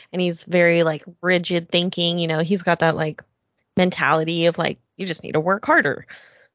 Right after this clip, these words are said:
And I was telling him about looking for another job 'cause we're pretty open about that stuff. And I was like, "Yeah, I'm looking for something remote." And he was so negative. He was like, "Well, they're moving away from that now because nobody's getting anything done at home. So you're not gonna have very much luck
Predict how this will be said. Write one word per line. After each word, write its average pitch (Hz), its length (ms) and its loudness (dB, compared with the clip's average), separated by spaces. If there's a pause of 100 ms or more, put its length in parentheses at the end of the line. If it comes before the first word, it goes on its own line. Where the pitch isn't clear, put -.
(600)
And 196 100 4
I 190 80 4
was 196 140 0
telling 175 340 -2
him 202 300 -2
about 180 320 -2
looking 190 260 -6
for 185 140 -4
another 175 300 -2
job 202 380 0
'cause - 180 -12
we're 302 100 -8
pretty 202 220 -4
open 160 280 -2
about 160 240 -2
that - 180 -6
stuff. 170 340 -2
And 160 120 -4
I 156 60 0
was 170 180 -2
like, 190 160 -6
"Yeah, 277 100 2
I'm 285 80 0
looking 269 240 0
for 226 120 -2
something 202 340 -2
remote." 170 400 2
And 185 100 -2
he 165 160 -2
was 165 160 -4
so 247 300 2
negative. 180 480 2
He 180 100 -6
was 185 140 -4
like, 165 180 -4 (420)
"Well, 208 80 2
they're 339 120 4
moving 214 280 4
away 160 200 4
from 156 160 -12
that - 220 -4
now 80 180 -4
because 170 380 -6
nobody's 214 360 0
getting 170 240 -2
anything 160 380 -4
done 160 180 2
at 156 120 0
home. 147 340 -4
So 156 220 -2
you're 170 180 0
not 233 160 2
gonna 170 320 -2
have 180 220 -6
very 170 180 2
much 160 260 -4
luck - 380 -4